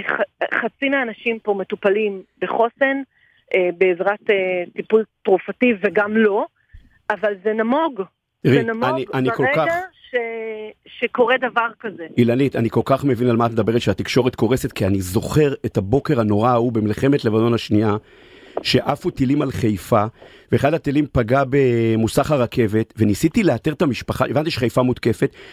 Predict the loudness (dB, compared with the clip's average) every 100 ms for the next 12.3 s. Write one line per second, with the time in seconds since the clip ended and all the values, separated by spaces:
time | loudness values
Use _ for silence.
0 | -6 -4 -2 0 0 0 0 0 0 0
1 | 0 -2 0 -2 0 0 0 0 0 0
2 | -2 -2 -2 -2 -2 -2 -4 -8 -4 0
3 | 2 0 0 0 0 -2 -4 -4 _ _
4 | _ _ _ _ _ 0 2 -2 -2 -2
5 | -2 0 0 0 0 0 0 0 -2 0
6 | -2 0 -2 0 0 0 2 2 2 2
7 | 0 0 2 2 2 0 0 0 -4 -6
8 | -2 0 0 0 0 -4 -6 -8 -12 -20
9 | -20 -20 _ -6 -2 0 0 0 -2 _
10 | -6 -4 -2 -6 -6 -4 -4 -6 -2 -2
11 | -2 -2 -2 -2 -6 -8 -6 -6 -4 -4
12 | -4 -2 -2